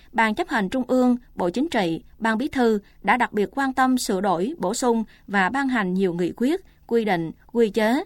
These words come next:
kết luận để chấn chỉnh, khắc phục những vướng mắc, bất cập, yếu kém trong công tác cán bộ. Công tác cán bộ đã bám sát quan điểm Đảng thống nhất lãnh đạo, công tác cán bộ và quản lý đội ngũ cán bộ,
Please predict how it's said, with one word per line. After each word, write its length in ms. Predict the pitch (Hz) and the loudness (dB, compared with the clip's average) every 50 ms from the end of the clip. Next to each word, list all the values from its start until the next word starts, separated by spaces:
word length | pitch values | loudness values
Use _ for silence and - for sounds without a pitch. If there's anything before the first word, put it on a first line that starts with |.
| - - | -6 -6
kết 200 | - 294 - - | -6 -4 -4 -2
luận 260 | 240 196 160 156 165 - - - - - | -4 -4 -4 -4 -6 -10 -12 -18 -12 -6
để 180 | - 190 190 185 | -4 -4 -4 -2
chấn 200 | - 240 294 339 | -2 -2 -2 -2
chỉnh, 300 | - 247 185 165 185 247 | -2 -4 -4 -4 -6 -6
khắc 220 | - - 359 381 | -6 -6 -6 -4
phục 220 | - - - - - | -4 -6 -6 -4 -4
những 220 | - 208 185 170 175 | -4 -4 -2 -4 -2
vướng 220 | 196 247 294 330 | -2 -2 -2 0
mắc, 180 | 311 311 381 - - - - | 0 -2 -2 -4 -8 -16 -8
bất 180 | - - 330 - | -6 -6 -4 0
cập, 180 | - 208 175 - - - - - | 2 2 2 0 -4 -14 -10 -4
yếu 160 | - 254 311 | -2 -2 -2
kém 300 | 302 - 277 262 254 330 381 - | 0 -2 -2 0 0 -2 -2 -2
trong 180 | - 220 208 | -2 -2 -2
công 160 | - 208 202 196 | -2 -2 -2 -2
tác 180 | 233 269 - | -4 -4 -2
cán 160 | - 262 320 | -2 -4 -2
bộ. 300 | 320 233 180 160 160 156 - - - - - _ _ - - - - - - - | 0 2 2 2 0 -2 -8 -14 -20 -20 -20 _ _ -20 -20 -20 -20 -20 -18 -2
Công 200 | - 247 233 220 | 0 0 2 2
tác 120 | 226 262 302 | 0 0 0
cán 180 | 294 311 339 | 0 -2 0
bộ 180 | 302 233 190 170 | 0 0 0 2
đã 120 | 170 180 | 2 0
bám 180 | 180 208 240 320 | 0 0 -2 -2
sát 240 | - - 339 370 381 - | -2 -2 -4 -4 -2 0
quan 180 | 285 262 262 247 | 2 2 2 2
điểm 300 | 240 185 175 202 294 359 - - - - - - - - | 2 2 0 0 -2 -6 -10 -14 -20 -20 -20 -20 -8 -2
Đảng 260 | 208 196 175 190 226 | 0 0 0 0 -2
thống 220 | - 262 302 339 | -2 0 0 2
nhất 180 | 339 339 - - | 0 0 0 -2
lãnh 160 | 185 190 247 | -2 0 2
đạo, 380 | 262 240 208 180 170 175 - - _ - | 2 4 4 4 2 0 -2 -6 _ -2
công 180 | - 247 240 233 | 0 2 2 4
tác 200 | - 240 285 285 | 2 0 0 0
cán 160 | 277 285 339 | -2 -2 -2
bộ 320 | 294 226 175 160 151 170 - _ _ _ | 0 0 0 0 -2 -4 -8 _ _ _
và 280 | - 208 214 202 190 185 196 | 0 2 2 4 2 2 2
quản 180 | 202 196 190 | 0 0 0
lý 220 | 214 226 240 311 359 | 0 0 0 0 0
đội 160 | - 202 185 | 0 -2 -2
ngũ 140 | 185 175 165 | -2 -2 -2
cán 200 | - 233 302 302 | -2 -2 0 0
bộ, 320 | 240 180 160 151 - - | 2 2 2 0 -2 -6